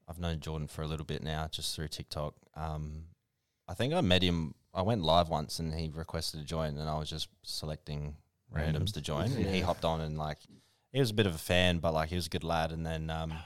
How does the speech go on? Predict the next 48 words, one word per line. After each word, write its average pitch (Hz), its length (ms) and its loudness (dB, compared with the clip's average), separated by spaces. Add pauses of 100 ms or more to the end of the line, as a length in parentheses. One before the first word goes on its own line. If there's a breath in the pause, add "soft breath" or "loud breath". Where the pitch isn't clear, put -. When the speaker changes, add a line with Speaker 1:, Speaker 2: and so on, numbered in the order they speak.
(640 loud breath)
Speaker 1:
yeah, 98 180 4
so 87 380 4 (160)
we 92 140 2
just 87 160 0
went 90 140 0
for - 40 -10
the 87 60 -4
weekend. 85 640 -2 (360)
Uh, 80 420 0
no 87 180 4
plans 82 380 -2
to 90 100 -6
see - 140 -4
anyone, 82 440 -2
just - 260 0
to, 85 80 -2
Speaker 2:
Yeah. 78 60 2
Speaker 1:
like, 76 320 -2
go 80 180 0
have 76 220 -4
dinner 78 320 -4 (300)
Speaker 2:
Yeah, 85 180 4
Speaker 1:
and, 78 160 2
Speaker 2:
do - 80 2
Speaker 1:
and 82 340 2
go 85 120 4
Speaker 2:
couple 92 200 8
Speaker 1:
par-, 98 80 6
Speaker 2:
sort 98 200 4
of 92 60 2
stuff 95 260 2
when 98 140 4
Speaker 1:
yeah. 98 60 6
Speaker 2:
you 95 60 4
go 95 160 8
to 98 80 4
Melbourne. 104 460 2
Speaker 1:
Yeah, 87 220 6
and 85 100 2
go 85 140 8
party 85 440 2
a 85 60 0
little 82 200 0
bit. 76 80 0
Speaker 2:
Harry 92 220 12
wouldn't 82 220 8
know, 98 300 6
but - 220 0